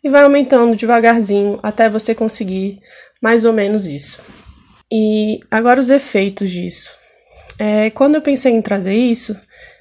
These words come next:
é, eu pensei em trazer também o conceito de coerência cardíaca. Coerência cardíaca seria um estado de variabilidade cardíaca harmonioso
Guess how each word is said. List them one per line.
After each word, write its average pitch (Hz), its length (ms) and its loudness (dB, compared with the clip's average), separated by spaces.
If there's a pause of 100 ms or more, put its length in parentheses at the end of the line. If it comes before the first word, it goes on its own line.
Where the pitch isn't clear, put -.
(140)
é, 202 380 -2
eu 202 100 -2
pensei 226 320 0
em 226 120 0
trazer 214 640 0 (760)
também 220 380 4
o 214 60 0
conceito 220 420 0
de - 80 -6
coerência 220 400 2
cardíaca. 185 640 -2 (180)
Coerência 226 400 2
cardíaca 214 440 0
seria 208 600 0 (520)
um 214 320 0
estado 208 720 0 (160)
de 202 920 -4 (520)
variabilidade 208 840 2
cardíaca 214 720 -2
harmonioso 220 880 0